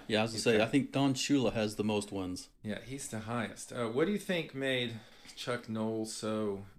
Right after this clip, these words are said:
Speaker 2: uh, so great? I mean, his Steelers,
Speaker 1: <laughs>
Speaker 2: uh, they had winning. I didn't write this down, but they were pretty much over five hundred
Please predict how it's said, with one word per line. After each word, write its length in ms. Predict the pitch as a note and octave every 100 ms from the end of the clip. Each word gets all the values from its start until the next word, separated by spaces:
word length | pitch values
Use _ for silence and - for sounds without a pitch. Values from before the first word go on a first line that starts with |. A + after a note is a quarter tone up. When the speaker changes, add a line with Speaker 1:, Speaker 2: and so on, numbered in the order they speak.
| -
Speaker 2:
uh, 500 | A2 G2 G2 G#2 G2+
so 300 | G2 - A2+ A2
great? 420 | G2+ A#2 D3+ - G2+
I 40 |
mean, 260 | G#2+ G2+ G2
his 220 | B2+ B2+
Steelers, 560 | C3+ D3 C#3 A2+ G#2+ - - -
Speaker 1:
<laughs> 200 | A2+ G#2+
Speaker 2:
uh, 200 | A2+ A2+
they 160 | B2+
had 280 | D3 E3+ D3
winning. 380 | C3+ C3+ C3 A#2+
I 180 | A#2 A#2
didn't 220 | B2+ G#2+
write 260 | A#2 A#2 A#2
this 180 | G#2+ -
down, 340 | A#2 G#2+ F#2+
but 320 | G2+ F#2 - G#2+
they 160 | A#2
were 180 | D3 F3+
pretty 300 | - D3 C3+
much 240 | B2 A2 -
over 340 | B2 C3 B2
five 340 | A#2 A2 G#2+ -
hundred 480 | A2 A2 F#2 F#2+